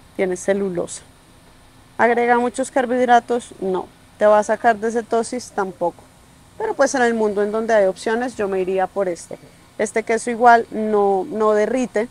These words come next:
entonces para ciertas preparaciones, como la, la famosa receta del feta bake, en donde uno mete queso feta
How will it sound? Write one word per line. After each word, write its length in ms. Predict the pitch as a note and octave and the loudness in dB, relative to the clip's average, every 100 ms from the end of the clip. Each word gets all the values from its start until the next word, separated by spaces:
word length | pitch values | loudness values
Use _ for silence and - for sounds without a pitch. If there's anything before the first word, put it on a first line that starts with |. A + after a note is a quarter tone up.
| - - | -10 -12
entonces 720 | A3 - G#3 F#3+ F#3 F#3+ - - - - - | -8 -4 -4 -2 -4 -6 -10 -20 -20 -10 2
para 560 | G#3+ G#3 G3+ G3+ G3+ G3 - - | 4 6 4 2 -2 -8 -20 -20
ciertas 420 | - A#3 G3+ G3 - | -4 -2 0 -2 -2
preparaciones, 800 | G3+ G3 G#3+ A3 B3+ A#3+ A3 - | -2 2 2 2 0 -2 -2 -4
como 220 | A3 G3+ | -4 0
la, 180 | G3+ F#3+ | 0 0
la 200 | F#3+ G3+ | 0 0
famosa 380 | G3 F#3+ F3 | -2 -6 -6
receta 380 | F#3+ G3+ G3+ F#3+ | -6 -6 -4 -2
del 140 | F#3+ G3 | -2 -2
feta 400 | - A3 - F#3 | -4 -2 -2 -2
bake, 320 | F#3+ G#3 - | -2 -2 -6
en 120 | G#3 | -6
donde 220 | G3 F#3 | -4 -4
uno 140 | F3+ F3+ | -4 -6
mete 260 | F#3 - | -6 -8
queso 320 | F#3+ F#3+ - | -6 -6 -6
feta 400 | G3 G#3+ G3+ G3+ | -4 -4 -2 -2